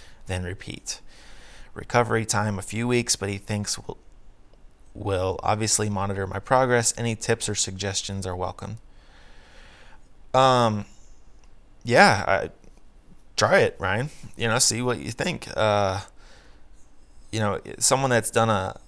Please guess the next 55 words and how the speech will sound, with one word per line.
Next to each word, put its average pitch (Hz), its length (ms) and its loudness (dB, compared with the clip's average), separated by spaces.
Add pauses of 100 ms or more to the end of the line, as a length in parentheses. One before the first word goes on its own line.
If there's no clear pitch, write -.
(140)
an 107 140 -4
assessment 104 520 2
of 104 180 0
you 127 140 -2
is 110 80 0
gonna 101 160 -2
have 101 140 0
a 95 40 0
better 95 240 4
idea 95 340 0
of 98 260 -8
what 98 280 -6
you 104 120 -4
need 98 180 -4
to 101 100 -4
do 98 380 -4 (560)
and 98 280 -2
what - 200 -6
your 101 140 -8
sort 107 220 2
of 95 100 -2
physical 98 840 0
impairments 98 640 -2
are. 123 220 2
And 98 160 -2
I 90 40 -6
hate 135 180 -6
to 107 80 -6
say 107 140 2
the 92 80 -2
word 90 160 -6
physical 95 340 -6
impairments, 90 580 -8
but, - 180 -4 (680)
um, 104 360 -6
just 135 200 0
the - 100 0
areas 117 300 4
that 107 60 -2
need 95 180 -8
work, 120 460 4 (280)
you 98 80 -10
know, 101 100 -4
they're 110 160 0
gonna 147 160 0
know. 113 380 -2 (100)
So 101 380 -2 (500)
trust 165 280 2
them 202 180 -2
and 117 180 -2
see 127 320 2
kinda 120 260 0
how 104 180 0
it 101 100 -8
goes. 107 500 -4